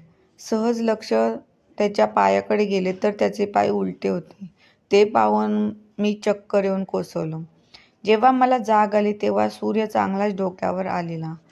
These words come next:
उठून पाहिले, तर आसपास त्या तिघांपैकी कोणीही नव्हतं. रात्री काय करावे,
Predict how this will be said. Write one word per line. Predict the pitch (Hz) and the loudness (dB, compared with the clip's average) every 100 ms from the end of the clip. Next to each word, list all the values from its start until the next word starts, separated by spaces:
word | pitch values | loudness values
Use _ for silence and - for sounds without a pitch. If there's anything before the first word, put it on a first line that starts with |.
| _ _ _ | _ _ _
उठून | 196 202 233 220 | -4 -2 0 0
पाहिले, | 220 202 196 | 0 2 0
तर | 202 214 | 0 2
आसपास | 202 190 - - 202 202 | 2 0 -2 0 0 0
त्या | - 208 | -2 -2
तिघांपैकी | - 208 196 202 196 202 196 196 190 | 0 -4 -2 -2 -2 -2 -4 -6 -8
कोणीही | 190 196 190 190 | -4 -2 0 -2
नव्हतं. | 196 180 160 175 190 - _ _ _ - | -2 -6 -8 -12 -14 -16 _ _ _ 0
रात्री | 196 190 208 | 2 2 -2
काय | 226 226 214 | -2 2 2
करावे, | 220 220 208 202 202 196 196 | 2 0 2 2 0 -4 -6